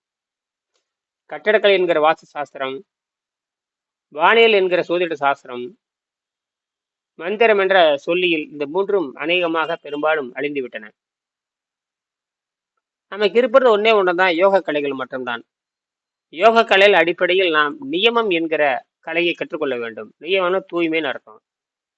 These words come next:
நல்ல வேளையாக திருவள்-,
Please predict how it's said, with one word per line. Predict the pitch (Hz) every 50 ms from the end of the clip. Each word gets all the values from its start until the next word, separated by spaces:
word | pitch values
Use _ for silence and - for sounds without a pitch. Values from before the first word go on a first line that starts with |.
| _ _ _ _ _ _ _ _ _ _ _ _ _ _ _ _ _ _ _ -
நல்ல | 160 165 185 190 196
வேளையாக | 208 220 226 226 208 190 214 220 214 220 - _ _ -
திருவள்-, | 190 190 202 190 196 196 -